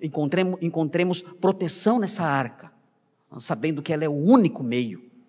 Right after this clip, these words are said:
de escape, a única forma de escaparmos do juízo que um dia se derramará sobre a terra. O texto prossegue.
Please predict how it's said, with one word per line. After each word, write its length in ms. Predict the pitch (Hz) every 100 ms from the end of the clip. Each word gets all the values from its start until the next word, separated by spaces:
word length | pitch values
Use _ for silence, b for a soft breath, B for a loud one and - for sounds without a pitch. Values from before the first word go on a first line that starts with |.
| _ _ _ _
de 140 | 95
escape, 600 | 110 - - 127 117 -
a 40 | 104
única 260 | 151 143
forma 300 | 113 131 123
de 60 | 117
escaparmos 600 | 113 117 104 139 135 120
do 120 | 127
juízo 460 | 113 123 220 113 90 B B
que 80 | -
um 60 | 127
dia 140 | 117
se 120 | 123
derramará 460 | 120 113 113 113 98
sobre 240 | 104 92
a 40 | 92
terra. 340 | - 71 71 - _ _ _ _ _ _ _ _ _
O 40 |
texto 220 | 131 127
prossegue. 580 | 135 151 147 156 127 -